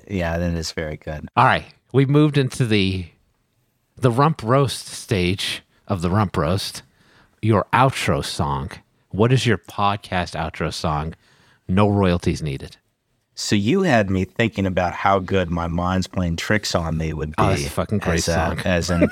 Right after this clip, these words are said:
Speaker 1: as a,
Speaker 2: <laughs>
Speaker 1: as an outro. I was stuck with, you know, Breakdown by Tom Petty. I
Speaker 2: Oh.
Speaker 1: thought, like, that could be an intro song too.
Speaker 2: Yeah.
Speaker 1: But that would be a great outro. But I'm actually gonna go with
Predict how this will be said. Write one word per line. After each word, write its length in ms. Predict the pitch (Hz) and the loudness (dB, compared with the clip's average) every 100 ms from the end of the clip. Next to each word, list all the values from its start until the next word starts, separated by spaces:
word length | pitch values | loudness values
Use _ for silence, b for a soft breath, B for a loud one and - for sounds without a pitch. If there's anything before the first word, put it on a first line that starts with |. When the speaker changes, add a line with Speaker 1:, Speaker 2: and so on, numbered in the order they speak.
| - | 2
Speaker 1:
as 220 | 87 85 | 0 2
a, 320 | 87 85 82 | 2 2 0
Speaker 2:
<laughs> 40 | - | 0
Speaker 1:
as 240 | 90 82 | 0 0
an 120 | 90 | -2
outro. 680 | 85 92 90 - 98 85 85 - - _ - - B B B - | 0 0 0 -2 -2 -2 -2 -10 -14 _ -14 -14 B B B 4
I 200 | 107 131 | 4 4
was 280 | 151 135 - | 2 0 -2
stuck 680 | - - - 160 127 - | -6 -4 2 4 4 0
with, 340 | 98 98 92 90 - | 0 2 0 -2 -4
you 140 | 101 | -2
know, 180 | 87 78 - - 90 - | -2 -4 -10 -12 -12 -4
Breakdown 800 | 104 110 139 - 117 113 104 98 | 2 2 2 0 2 4 4 2
by 120 | 87 | 0
Tom 380 | - - 92 90 | -2 0 2 0
Petty. 520 | - 90 82 90 95 - | -4 -8 -4 -4 -4 -2
I 100 | 135 | 2
Speaker 2:
Oh. 140 | 190 233 | 4 6
Speaker 1:
thought, 220 | 76 76 | 4 2
like, 140 | 107 98 | 2 4
that 140 | 131 | 2
could 100 | - | 2
be 100 | 110 | 2
an 80 | 107 | 2
intro 420 | 123 117 - 113 | 2 0 2 0
song 340 | 104 104 95 90 | 2 2 2 0
too. 360 | - - 95 | -6 -4 0
Speaker 2:
Yeah. 460 | 117 151 139 65 - - _ _ | 2 4 4 0 -4 -10 _ _
Speaker 1:
But 200 | 104 98 | 0 2
that 160 | 117 117 | 4 4
would 120 | 123 | 4
be 80 | 123 | 0
a 40 | |
great 220 | 113 113 98 | 2 0 2
outro. 520 | 92 95 - 107 101 _ _ | 0 -2 0 0 0 _ _
But 120 | 110 98 | 0 2
I'm 200 | 92 - _ _ - | 0 -4 _ _ -12
actually 880 | - 95 104 - 113 110 107 104 101 _ 110 | -4 -4 -4 -2 0 2 0 0 -4 _ -6
gonna 240 | - 95 | 0 0
go 340 | 90 87 90 90 | 0 0 0 0
with 360 | 87 87 85 | 0 0 -2